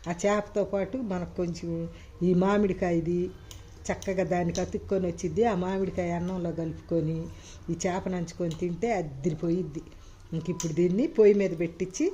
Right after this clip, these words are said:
చక్కగా ఉడికిద్దాం. ముందు కొంచెం పెద్ద సెగ, తర్వాత కొంచెం మీడియం సెగలో చక్కగా మొత్తం ఉడికిన తర్వాత అప్పుడు చూపిస్తాను మీకు. అదిరిపోయే టేస్ట్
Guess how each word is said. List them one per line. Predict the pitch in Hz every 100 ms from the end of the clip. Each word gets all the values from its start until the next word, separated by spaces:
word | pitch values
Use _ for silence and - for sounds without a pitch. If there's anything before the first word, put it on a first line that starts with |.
| - - - -
చక్కగా | 196 - - - 196 208 247
ఉడికిద్దాం. | 190 - 170 139 160 - - - - - -
ముందు | 214 240 262
కొంచెం | 262 208 - 247
పెద్ద | 240 170
సెగ, | 185 202 190 240 349 - - -
తర్వాత | 214 208 214 208 277 247
కొంచెం | 185 180 180
మీడియం | 208 208 190
సెగలో | 170 170 160 202 330 - - - -
చక్కగా | 190 - 196 214
మొత్తం | 196 190 - - 214 247
ఉడికిన | 190 180 185 175
తర్వాత | 165 160 165 165 339 294 - - -
అప్పుడు | 170 180 160
చూపిస్తాను | 185 175 165 - 160 151
మీకు. | 160 170 240
అదిరిపోయే | 196 165 151 175 196 196 185 185
టేస్ట్ | 175 202 196 -